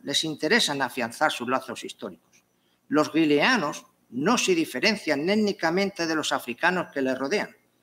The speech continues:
y su nacionalidad se basa en su pasado histórico con España. Y hasta donde yo conozco,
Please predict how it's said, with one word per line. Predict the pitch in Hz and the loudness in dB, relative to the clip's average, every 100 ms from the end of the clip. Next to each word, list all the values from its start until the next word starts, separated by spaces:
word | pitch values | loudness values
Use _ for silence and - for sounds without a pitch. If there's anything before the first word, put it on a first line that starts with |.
| _ _ | _ _
y | 151 | -2
su | 139 139 | 0 0
nacionalidad | 120 117 107 117 120 185 190 - _ _ | -2 -4 -8 -6 0 0 0 -8 _ _
se | - - 147 | -6 0 2
basa | 214 - 170 - | 2 2 -2 -6
en | 143 | -8
su | 127 131 | -6 -6
pasado | - 104 170 175 180 - | -6 -2 0 2 0 -6
histórico | 120 - 147 151 147 147 - | -12 -6 -4 -4 -4 -8 -8
con | 107 | -12
España. | 92 - - _ _ _ _ _ _ | -12 -16 -18 _ _ _ _ _ _
Y | 160 170 | 4 4
hasta | 147 - 127 | 4 0 -4
donde | 120 113 | -4 0
yo | 165 233 | 2 2
conozco, | 180 131 - - | 0 -4 -6 -14